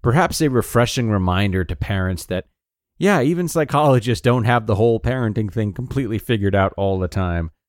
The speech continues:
I love the commentary here on the complexities of children and how, yeah, we don't always know how they're processing things. What's more important than always knowing, though, is always supporting.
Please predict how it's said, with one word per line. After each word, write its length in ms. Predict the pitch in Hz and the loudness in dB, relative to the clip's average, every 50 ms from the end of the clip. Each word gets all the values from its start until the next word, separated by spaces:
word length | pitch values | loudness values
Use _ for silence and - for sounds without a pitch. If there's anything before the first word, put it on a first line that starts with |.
| _ _ _ _ _ _ _ _ | _ _ _ _ _ _ _ _
I 80 | - 143 | -2 0
love 220 | 180 233 262 - | 2 2 2 2
the 60 | 240 | 0
commentary 720 | - - - 123 127 131 127 110 - - 95 92 90 92 | -2 0 -2 -2 0 0 0 -2 0 0 0 0 0 0
here 300 | 87 90 101 98 95 98 | 0 0 -2 -2 -2 -2
on 220 | 87 92 92 95 92 | -2 -2 -2 -2 -2
the 220 | 92 90 92 92 | -2 -2 -4 -6
complexities 800 | - - 104 95 - - 120 113 - - - 113 101 98 95 85 87 | -6 -4 -4 -4 -2 0 -2 -2 0 0 0 0 2 2 2 2 0
of 120 | 87 73 | -2 -4
children 500 | - - 104 98 95 90 85 78 76 78 | -4 -2 0 0 0 0 0 0 -2 -2
and 160 | 85 85 85 | -2 0 0
how, 420 | 82 87 87 87 85 87 90 101 - | 2 2 2 2 2 0 -2 -4 -4
yeah, 200 | 170 190 - - | -2 0 2 2
we 120 | 101 92 | 2 4
don't 220 | 101 135 160 156 107 | 2 2 2 2 0
always 300 | 87 80 82 85 82 87 | 0 0 0 -2 -2 -4
know 220 | 82 80 82 80 | -4 -2 -2 -2
how 200 | 78 - 98 90 | -2 0 -2 0
they're 160 | 80 87 87 | 0 0 -2
processing 760 | - - - 87 82 80 85 - - 90 - - - 92 95 95 | -2 -2 -2 -2 -2 -4 -4 -4 -4 -4 -4 -4 -6 -6 -8 -6
things. 420 | - - 69 - 92 82 - - _ _ _ _ _ _ _ _ _ _ - | -6 -6 -6 -6 -6 -8 -10 -12 _ _ _ _ _ _ _ _ _ _ -4
What's 200 | 113 113 - 139 | -2 -2 0 2
more 220 | 139 151 185 202 | 2 2 4 2
important 520 | 180 135 - 127 120 117 110 107 113 135 - _ _ _ _ _ _ _ _ | 2 -2 -2 -2 -2 0 0 -2 -4 -8 -12 _ _ _ _ _ _ _ _
than 280 | 107 113 113 104 104 113 | 0 2 2 2 2 2
always 380 | 117 120 120 117 107 90 - | 2 4 4 4 2 2 0
knowing, 520 | 101 95 107 127 170 190 160 110 92 87 80 | -2 0 2 2 4 4 2 2 0 -2 -2
though, 300 | 90 87 80 80 76 64 | -2 -2 -2 -2 -2 -4
is 160 | 98 95 131 | -4 -2 -2
always 320 | 131 127 117 107 92 - | 0 0 2 0 -2 -2
supporting. 640 | - 95 - - - - 120 107 98 82 - 50 | -6 -8 -8 -8 -6 -4 -2 -2 -2 -4 -6 -10